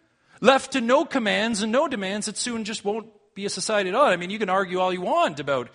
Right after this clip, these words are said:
"Well, there's commands, and you just won't be a society at all." And I mean, beloved, if it's true in civic affairs, how much more is it true in Christ's affairs?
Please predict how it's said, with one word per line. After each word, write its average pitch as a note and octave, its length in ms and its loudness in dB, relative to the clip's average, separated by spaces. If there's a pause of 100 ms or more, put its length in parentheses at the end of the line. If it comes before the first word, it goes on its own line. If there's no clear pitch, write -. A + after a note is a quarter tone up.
(200)
"Well, G3+ 180 2
there's F3 160 -6
commands, F3+ 320 -8
and D#3+ 340 -12
you D#3+ 120 -12
just E3+ 160 -10
won't F#3 160 -6
be F#3 80 -8
a F#3 60 -6
society A#3 600 -10 (800)
at C#3 100 -14
all." G3 320 -12 (1300)
And B2 100 -8
I D#3+ 40 -6
mean, G3 160 -4
beloved, F3+ 320 2
if E3 80 -4
it's D#3+ 120 -4
true B3 340 -2
in E3+ 100 -2
civic D#4+ 480 2
affairs, E3 560 -2
how C4+ 160 2
much C#4+ 240 -2
more B3 220 0
is A3+ 100 -2
it A3+ 80 -6
true C4+ 220 -4
in C4+ 100 -4
Christ's D#4 480 2
affairs? - 720 -12